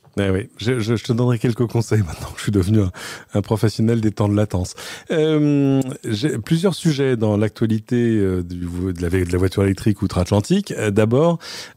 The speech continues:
euh, bah, en fait, c'est amusant parce que, et on le se, on se le disait, parce qu'on va faire, euh, œuvre de transparence, euh, je, je, j'interviens dans ton podcast régulièrement, tu interviens chez nous régulièrement. Euh, le, ton podcast, d'ailleurs, on le rappelle, c'est Silence, on roule. Euh,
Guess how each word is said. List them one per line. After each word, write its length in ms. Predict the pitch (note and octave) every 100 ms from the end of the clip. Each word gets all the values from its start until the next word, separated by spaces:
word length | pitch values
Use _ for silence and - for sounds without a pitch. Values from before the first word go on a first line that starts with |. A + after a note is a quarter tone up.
| -
euh, 500 | G2 F2+ F#2 F#2 F#2+
bah, 360 | F#2+ F#2+ F#2 G#2+
en 80 |
fait, 180 | - E3+
c'est 100 | -
amusant 360 | G#2 G2+ A2+ G#2+
parce 160 | G2
que, 160 | - F2+ - - -
et 80 |
on 80 | A2
le 60 | A2
se, 160 | - A#2+
on 140 | C3+ G#2+
se 140 | -
le 80 | G#2
disait, 280 | A2+ A#2+ B2
parce 140 | F2+
qu'on 160 | - E2
va 80 | D#2+
faire, 260 | F#2+ F2
euh, 220 | E2+ F2+ F#2
œuvre 240 | F2+ F2+
de 100 | F#2
transparence, 580 | - G2 - A#2 B2 - - - - -
euh, 100 | F2
je, 380 | E2 F2 F2+ G2
je, 380 | E2+ F2+ E2+ F2
j'interviens 420 | F2 F2+ G2+ G#2+
dans 100 | G2
ton 120 | G2
podcast 340 | F#2 F#2+ G2+ -
régulièrement, 500 | F#2 F#2+ G2 B2 C3
tu 140 | G2
interviens 340 | F2+ F#2+ F#2
chez 140 | F#2+ F#2+
nous 140 | G2
régulièrement. 560 | F#2+ F#2 F#2+ G2+ C#3 D3+ - - -
Euh, 220 | F#2 F2 F2
le, 120 | G2
ton 160 | - F#2+
podcast, 380 | F2 - G#2+ E2+
d'ailleurs, 180 | F2
on 60 | D#2+
le 60 | E2
rappelle, 280 | - E3
c'est 120 | - F#2
Silence, 440 | - F#2+ F#2 -
on 60 | F2+
roule. 320 | A2 D#3 G#2 - - - - -
Euh, 320 | G2+ G2+ G2